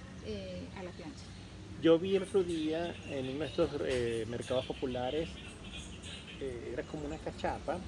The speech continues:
Speaker 2: pero ven-, tenían hojas de plátano, o sea, estaba la hoja de plátano, lo que a mí me parece que es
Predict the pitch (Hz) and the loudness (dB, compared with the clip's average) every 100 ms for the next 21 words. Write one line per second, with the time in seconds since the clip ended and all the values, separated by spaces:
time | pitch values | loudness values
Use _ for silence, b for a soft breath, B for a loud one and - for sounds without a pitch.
0 | - 131 120 117 - 127 139 120 - - | 2 4 4 2 0 0 2 0 -2 0
1 | 151 165 170 160 123 143 208 - 143 143 | 2 2 4 4 4 2 0 -2 0 2
2 | 165 139 175 - 139 170 190 247 - - | 4 8 8 8 6 6 4 2 -2 -4
3 | - - - - - 131 - - 151 135 | -4 -2 -2 0 2 6 6 4 2 2
4 | 156 - - 160 | 4 2 2 2